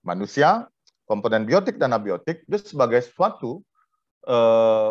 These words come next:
warga yang sama, mempunyai hak yang sama. Nah, yang kedua, eh, ekonomi Nusantara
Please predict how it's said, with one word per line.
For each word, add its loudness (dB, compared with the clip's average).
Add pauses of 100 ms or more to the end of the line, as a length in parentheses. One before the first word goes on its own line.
warga 0
yang -4
sama, -6
mempunyai -8
hak -2
yang -12
sama. -6 (560)
Nah, -2
yang 2
kedua, 0 (640)
eh, 4
ekonomi -4
Nusantara 0